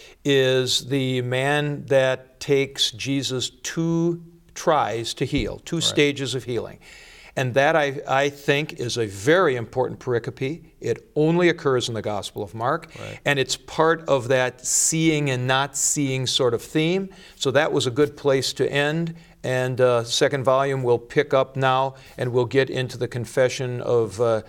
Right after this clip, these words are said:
Speaker 1: who Jesus is and the passion predictions.
Speaker 2: Excellent. And, uh, when might we expect the second half of Mark?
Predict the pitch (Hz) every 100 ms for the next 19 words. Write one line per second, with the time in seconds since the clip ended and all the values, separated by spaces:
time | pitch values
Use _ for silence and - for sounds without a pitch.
0 | - - 143 127 - 120 113 117 107 143
1 | 147 143 135 127 107 101 - - - -
2 | - 104 101 - 104 - - - _ -
3 | - - 131 117 117 113 110 110 107 104
4 | 110 127 123 131 131 127 139 135 135 127
5 | - - 131 120 - 117 107 107 143 143
6 | 135 147 151 165 147 165 165